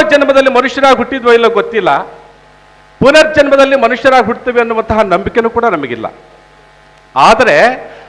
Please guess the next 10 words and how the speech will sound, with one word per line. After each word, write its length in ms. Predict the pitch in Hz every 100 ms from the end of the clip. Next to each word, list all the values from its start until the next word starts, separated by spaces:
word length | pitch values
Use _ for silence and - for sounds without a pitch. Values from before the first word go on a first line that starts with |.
| - 240
ಪ್ರಸ್ತುತ 440 | 247 - 311 311 220 202 254 - - - _ _ _ _ _ _ 180
ಈ 100 | 220 180
ಜೀವನದಲ್ಲಿ 500 | 277 285 262 240 226
ನಾವು 120 | 202 175
ಮನುಷ್ಯರಾಗಿ 400 | 214 - 220 170
ಹುಟ್ಟಿದ್ದೇವೆ. 360 | - 139 107 - - _ _ _ _ _ _ - _ _ _ _
ಹಾಗಾದ್ರೆ 340 | 226 277 294 269 226
ಮನುಷ್ಯರಾಗಿ 640 | 269 311 339 302 277 269 254
ಹುಟ್ಟಿದ 340 | 226 - 302 285 254
ಮೇಲೆ 240 | 202